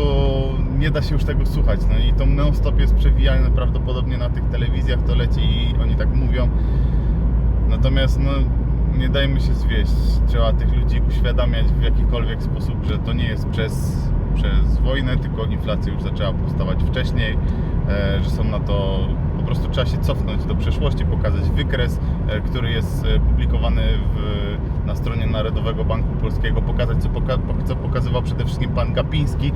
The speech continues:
który jest za tą inflację odpowiedzialny, chciał walczyć z deflacją, czyli czymś przeciwnym do,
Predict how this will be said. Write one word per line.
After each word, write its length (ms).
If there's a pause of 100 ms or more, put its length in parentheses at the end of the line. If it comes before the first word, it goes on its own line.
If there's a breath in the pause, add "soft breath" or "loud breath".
(260 loud breath)
który 160
jest 160 (340 loud breath)
za 160
tą 240 (140)
inflację 460
odpowiedzialny, 600
chciał 280
walczyć 340
z 60
deflacją, 560
czyli 200
czymś 240 (300 loud breath)
przeciwnym 640
do, 260